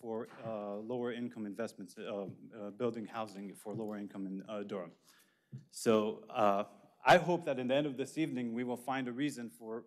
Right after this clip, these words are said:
more investments coming to Durham, that we are more inclusive.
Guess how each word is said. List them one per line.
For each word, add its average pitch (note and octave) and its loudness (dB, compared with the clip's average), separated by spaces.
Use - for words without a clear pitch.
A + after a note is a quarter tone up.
more C#3+ 4
investments B2 -8
coming C3+ -6
to B2 -18
Durham, G#2+ -4
that A#2 4
we A#2+ 0
are C3 6
more C3 0
inclusive. B2+ -6